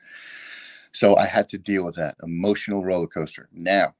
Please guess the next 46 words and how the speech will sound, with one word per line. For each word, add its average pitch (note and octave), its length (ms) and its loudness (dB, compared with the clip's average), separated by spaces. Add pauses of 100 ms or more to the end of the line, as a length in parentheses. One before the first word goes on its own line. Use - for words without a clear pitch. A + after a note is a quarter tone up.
(200)
I D#2 60 -10
don't D2+ 140 -6
have E2 140 -4
any D#2+ 100 -4
insurance A2 460 -6
anymore. F2+ 720 -2
You F#2 80 -2
know, D#2+ 120 -2
all F#2+ 220 6
the, F2 180 0
the, E2+ 120 -2
my, F2+ 340 2
the, F2 200 -2
all F#2+ 140 4
the G2+ 80 2
things G#2 240 -6
that G#2+ 140 -4
come G2+ 180 -4
along F#2+ 340 0
with F#2 180 -8
that. F2+ 300 2 (580)
And E2+ 440 -4
now E2 180 -6
my F2 160 -2
wife F#2+ 640 -2 (760)
is E2 500 -6 (120)
on F2 220 -2
the E2+ 160 -2
edge F2 260 -2
of E2+ 220 -6
quitting F#2+ 420 -4
her E2+ 180 -6
job. F#2 500 2
And E2 120 -4
now F#2 180 4
what E2 100 0
do D#2 60 -6
we D#2 120 -8
do? - 140 -14 (400)
Well, G#2 260 0
we're F#2+ 160 4
at F#2 140 8
a - 140 -12
point F#2+ 280 -4
where, F#2 400 -2 (460)
uh, F#2+ 280 0